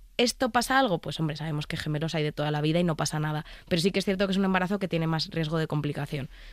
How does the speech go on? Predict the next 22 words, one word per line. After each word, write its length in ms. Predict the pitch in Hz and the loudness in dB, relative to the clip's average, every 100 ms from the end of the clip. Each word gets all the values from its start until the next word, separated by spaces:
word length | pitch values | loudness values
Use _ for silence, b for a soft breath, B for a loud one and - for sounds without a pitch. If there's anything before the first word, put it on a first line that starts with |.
| B | B
Los 160 | 165 | -2
embarazos 280 | 165 160 165 | 2 2 0
en 60 | 170 | -2
gemelares 420 | - 170 165 175 | -2 0 2 0
tienen 260 | - 160 160 | 0 0 0
más 160 | 156 | 0
riesgos 380 | 156 156 151 143 | 0 -2 -2 -4
de 80 | 151 | -4
parto 260 | - 151 156 | -4 -6 -2
prematuro, 640 | 175 196 190 190 185 180 | 0 0 0 0 2 2
diabetes, 480 | 175 165 160 165 165 | 2 0 -2 -4 -6
preeclampsia, 400 | 170 160 160 156 | -4 -2 0 0
etcétera. 340 | 151 143 143 - B B B | -4 -4 -6 -10 B B B
Con 140 | 208 | 4
lo 80 | 196 | 6
cual, 180 | 196 220 | 8 6
hacerlo, 640 | 175 190 185 202 208 208 - - | 4 2 2 4 6 4 -2 -2
mm, 320 | 214 208 196 | 2 2 2
a 80 | 185 | 2
sabiendas, 580 | - 185 202 202 180 - | 0 2 2 4 2 0
pues 240 | - 151 | -6 -8
oye, 240 | 156 - | -8 -12